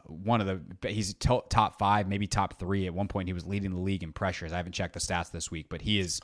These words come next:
he's having a really good year in terms of his impact that he has. He's also a great run defender. Uh, so that's, that's been something that they've,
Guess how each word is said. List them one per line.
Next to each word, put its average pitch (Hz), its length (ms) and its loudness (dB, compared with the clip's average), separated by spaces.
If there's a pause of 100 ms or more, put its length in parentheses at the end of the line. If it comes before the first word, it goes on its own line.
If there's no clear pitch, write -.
(340)
he's 117 100 6
having 101 240 8
a 90 60 2
really 90 240 4
good 87 180 0
year 90 240 2
in 85 80 -2
terms 87 240 -2
of 82 100 -6
his 85 260 -4
impact 90 360 -2
that 87 100 -6
he 85 60 -6
has. 98 260 4
He's 90 140 -2
also 92 220 0
a 82 40 -2
great 85 200 -4
run 92 160 2
defender. 82 420 -2 (300)
Uh, 85 340 2
so - 180 0
that's, 95 360 0 (140)
that's - 480 0 (140)
been 101 380 4
something 95 320 2
that 92 140 -2
they've, 90 180 -4